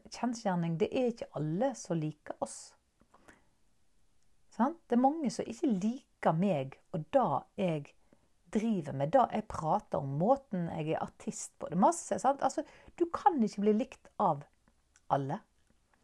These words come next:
Men jeg etterstreber å bli mer og mer den jeg er. Den jeg er. Sånn at det skal være lettere for deg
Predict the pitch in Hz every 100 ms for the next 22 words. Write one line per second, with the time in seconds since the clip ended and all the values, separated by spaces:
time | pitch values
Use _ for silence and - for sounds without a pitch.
0 | _ _ - _ _ _ _ _ _ _
1 | _ _ _ 226 277 - 240 - - -
2 | _ - 381 - - 226 202 175 160 165
3 | 165 - 202 _ - 208 190 190 220 185
4 | 180 - 208 269 233 190 - 180 202 202
5 | 156 156 202 170 190 160 175 - _ -
6 | 170 - 233 262 - _ _ _ _ _
7 | _ _ _ _ _ _ _ _ - -
8 | _ - 214 214 262 294 247 - 202 160
9 | 139 - - - _ - - - - _
10 | _ - - 262 247 226 226 214 208 208
11 | - - 269 240 - 180 170 220 185 180
12 | 180